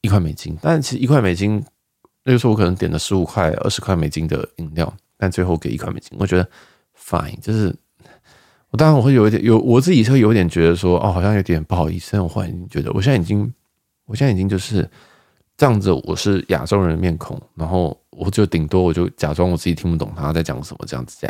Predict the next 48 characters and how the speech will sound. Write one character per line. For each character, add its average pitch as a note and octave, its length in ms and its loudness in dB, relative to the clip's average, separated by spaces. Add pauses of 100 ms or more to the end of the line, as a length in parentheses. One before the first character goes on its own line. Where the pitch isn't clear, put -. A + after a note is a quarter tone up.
啊， A#2+ 380 -2 (680)
哦， B2+ 220 2 (280)
你 C#3+ 260 2
在 - 80 -2
说 - 160 -4
什 - 200 -2
么？ - 140 -2 (840)
然 F2 100 -2
后 F#2+ 60 0
可 G2 100 -4
能 F#2 80 2
问 G#2 80 2
你 F#2+ 60 2
说 G#2+ 100 0
你 G#2 80 0
要 F2+ 100 0
带 G2 180 2
什 F2 120 -6
么， D#2 120 0
就 A2+ 100 0
说 C3 280 0 (280)
：“啊？” D3 380 -2 (680)
<laughs> - 280 -20
哦， F#2 260 -2
这 - 80 -8
不 A#2 100 -2
是， C#3+ 200 0
我 C#3 80 6
觉 D3 100 2
得 C#3+ 60 2
可 C#3+ 80 4
以 A#2+ 40 4
装 G#2 200 2
货 G#2+ 80 0
卖 F#2 180 0
傻 D#2+ 120 -6
过 - 200 -2
去， - 180 -4
但 F2 140 0
我 D#2+ 80 0
觉 D#2+ 160 -2
得 D#2 80 0
随 D#2 160 -6
便 D#2+ 180 0
拿 D2+ 100 -8
啊， D#2 260 -12
don't-，doesn't - 600 -10
matter。 D2 240 -10